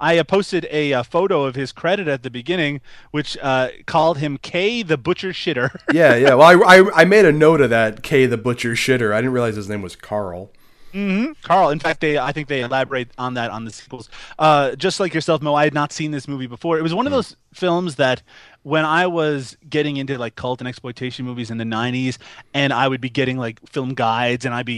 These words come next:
Speaker 1: even, like, looking on websites where you could buy rare movies. This is one that came up a lot.
Speaker 2: Yeah.
Speaker 1: But, and it would usually described itself as being, like, really extreme and, like, really hardcore and,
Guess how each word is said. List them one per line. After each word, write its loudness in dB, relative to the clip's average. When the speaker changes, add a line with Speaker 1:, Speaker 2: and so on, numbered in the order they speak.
Speaker 1:
even, -6
like, -8
looking -8
on -6
websites -4
where -8
you -8
could -10
buy 0
rare -4
movies. -8
This 2
is -2
one 0
that 0
came -4
up -4
a -2
lot. -4
Speaker 2:
Yeah. -2
Speaker 1:
But, -14
and 0
it -2
would -2
usually -8
described 0
itself -6
as -10
being, -8
like, -12
really -2
extreme -10
and, -8
like, -2
really 2
hardcore 0
and, -6